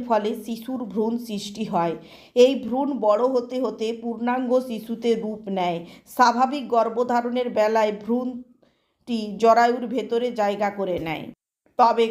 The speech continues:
কখনো ভ্রূণটি জরায়ুর বাইরে অস্বাভাবিক কোনো স্থানে স্থাপিত হতে পারে।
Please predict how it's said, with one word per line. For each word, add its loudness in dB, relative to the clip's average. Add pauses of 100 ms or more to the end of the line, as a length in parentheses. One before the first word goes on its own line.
কখনো 2 (100)
ভ্রূণটি -4 (580)
জরায়ুর 2 (480)
বাইরে 4 (180)
অস্বাভাবিক 0
কোনো -2
স্থানে -4 (180)
স্থাপিত -4 (160)
হতে -2 (140)
পারে। -2